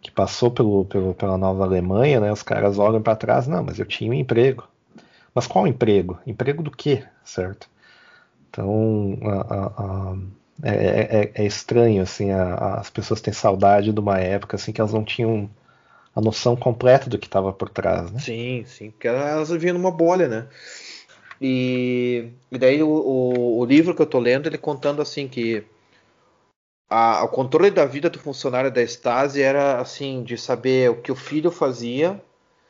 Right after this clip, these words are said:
Speaker 2: ah, qual as aulas que o filho tinha, quais as notas que o filho tinha no colégio,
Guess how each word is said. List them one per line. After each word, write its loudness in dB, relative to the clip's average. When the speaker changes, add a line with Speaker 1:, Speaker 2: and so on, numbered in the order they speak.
Speaker 2:
ah, 2
qual 4
as 2
aulas 0
que -8
o -4
filho -10
tinha, -4
quais 2
as -6
notas -2
que -12
o -8
filho -4
tinha -6
no -6
colégio, 0